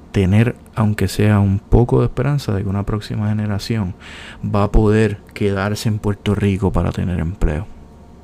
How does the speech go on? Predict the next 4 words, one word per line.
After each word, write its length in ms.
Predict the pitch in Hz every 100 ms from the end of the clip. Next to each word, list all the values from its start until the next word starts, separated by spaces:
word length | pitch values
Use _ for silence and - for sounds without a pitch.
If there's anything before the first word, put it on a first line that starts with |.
| - - - - - - - - - - - - - - - - - - - - -
estudiar 680 | - - 104 90 95 110
en 140 | 120 98
Puerto 340 | 90 - -
Rico, 380 | - - -